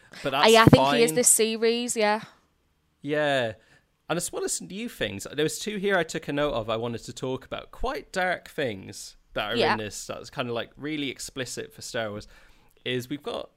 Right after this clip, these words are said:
Speaker 1: a very, very overt case of in-universe racism with the following line, "Not too many Dannies left here to worry about anymore, though, eh?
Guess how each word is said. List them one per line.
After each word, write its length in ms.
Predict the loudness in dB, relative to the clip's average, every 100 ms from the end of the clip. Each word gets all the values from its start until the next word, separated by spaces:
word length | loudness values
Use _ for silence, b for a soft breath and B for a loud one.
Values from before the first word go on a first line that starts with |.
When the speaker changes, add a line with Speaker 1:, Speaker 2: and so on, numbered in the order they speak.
| _
Speaker 1:
a 160 | -4 -4 _ -8
very, 580 | -4 -2 -4 -6 -10 -12
very 420 | 0 2 4 2
overt 380 | 0 4 2 2
case 320 | 0 0 -2
of 280 | -4 -4 -6 -4
in-universe 680 | 0 0 0 0 -2 -4 -4
racism 840 | -4 -4 -6 -8 -10 -10 -10 -10 -14 _ B B
with 180 | -6 -6
the 60 | -4
following 500 | 0 2 2 0 0
line, 480 | -2 -2 -4 -6 -10 _ _ _ _ _ _ _ _ _ -4
"Not 240 | -4 -2
too 160 | -4 -2
many 260 | 0 -2
Dannies 540 | 0 2 4 2 -2 -4
left 220 | -6 -4
here 140 | -6
to 140 | -6 -4
worry 220 | 0 0
about 300 | 0 -4 -4
anymore, 500 | -4 -2 0 0 -2
though, 240 | -4 -4
eh? 240 | -2 -2